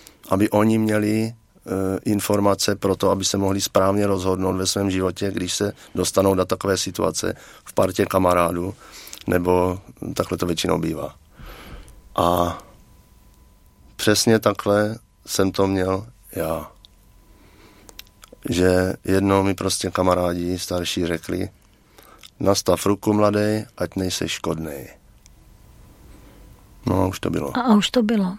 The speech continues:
Speaker 1: Hmm.
Speaker 2: Hmm. A potom to trvalo celých dvacet let.
Speaker 1: No, jak na tom Bohánu, střídavě oblačno.
Speaker 2: Jak
Speaker 1: Jednou
Speaker 2: moc,
Speaker 1: nahoře, jednou
Speaker 2: jak
Speaker 1: dole.
Speaker 2: moc si ten mladý člověk, dospívající, který hledá sám sebe, je zmatený z mnoha věcí, uvědomuje,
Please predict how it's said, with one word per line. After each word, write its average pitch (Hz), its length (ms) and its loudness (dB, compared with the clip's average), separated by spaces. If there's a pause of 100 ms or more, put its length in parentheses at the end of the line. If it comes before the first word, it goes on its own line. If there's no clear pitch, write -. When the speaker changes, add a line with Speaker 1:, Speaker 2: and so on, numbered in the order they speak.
(180)
Speaker 1:
Hmm. 87 140 -8
Speaker 2:
Hmm. 214 360 2 (400)
A 214 60 0
potom 220 280 6
to 220 120 4
trvalo 190 540 2
celých 196 320 2
dvacet 202 440 -2
let. 208 160 0 (880)
Speaker 1:
No, 104 240 2 (1080)
jak - 260 2
na 90 120 4
tom 87 140 0
Bohánu, 85 440 0
střídavě 87 540 0
oblačno. 80 460 -6 (380)
Speaker 2:
Jak 180 140 4
Speaker 1:
Jednou 262 140 6
Speaker 2:
moc, 311 100 8
Speaker 1:
nahoře, 190 220 2
jednou 180 240 -2
Speaker 2:
jak 190 120 4
Speaker 1:
dole. 262 120 4
Speaker 2:
moc 302 140 4
si - 320 0
ten 269 240 6
mladý 202 360 4
člověk, 170 640 2
dospívající, 180 760 2
který 202 320 4
hledá 233 320 6
sám 226 280 4
sebe, 190 500 4
je 190 100 4
zmatený 208 580 4
z 190 60 0
mnoha 190 360 4
věcí, 190 480 0
uvědomuje, 190 880 4